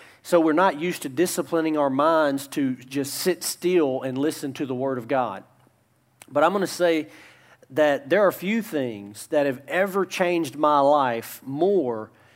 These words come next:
than reading just large passages of Scripture. And one of the things that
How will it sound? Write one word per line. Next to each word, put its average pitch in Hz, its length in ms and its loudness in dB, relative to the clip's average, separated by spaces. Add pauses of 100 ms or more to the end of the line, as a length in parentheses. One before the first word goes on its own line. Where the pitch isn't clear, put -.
(140)
than 143 340 0
reading 143 760 0
just 139 280 -4 (120)
large 165 800 2 (160)
passages 139 760 -2
of 127 120 -6
Scripture. - 600 -8 (1120)
And 147 380 0
one 208 160 2
of 240 60 -2
the 214 80 2
things 196 360 -2
that 151 260 2